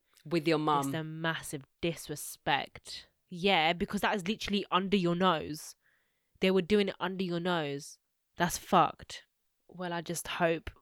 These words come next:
Speaker 2: she messages and let us know for part two, 'cause I'm, I'm intrigued.
Speaker 1: Yes, give us a part two. Um, well, hopefully that gave you some sort of, um,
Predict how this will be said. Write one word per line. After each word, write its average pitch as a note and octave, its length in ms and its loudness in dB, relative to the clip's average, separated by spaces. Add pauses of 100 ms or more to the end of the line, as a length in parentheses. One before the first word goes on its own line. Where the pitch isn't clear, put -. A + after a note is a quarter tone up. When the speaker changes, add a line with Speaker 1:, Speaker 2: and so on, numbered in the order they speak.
(140)
Speaker 2:
she F3 240 -4
messages D#3+ 500 -6
and D#3 80 -8
let - 140 -8
us - 260 -12
know D#3 240 -4
for D3+ 120 -14
part - 300 -10
two, D3+ 180 -8
'cause D3+ 160 -8
I'm, C#3+ 260 -10 (120)
I'm D3+ 160 -8
intrigued. C#3+ 600 -8 (440)
Speaker 1:
Yes, D3 400 -4
give C3+ 160 -6
us B2+ 140 -14
a C3 60 -16
part A#2 240 -12
two. A2+ 240 -12 (680)
Um, D3+ 760 2 (340)
well, G3 220 10
hopefully A#3 300 2
that F#3 200 2
gave F3 180 -2
you D#3+ 60 -10
some E3 260 -4
sort - 280 -6
of, D3 140 -6 (500)
um, C#3+ 420 -4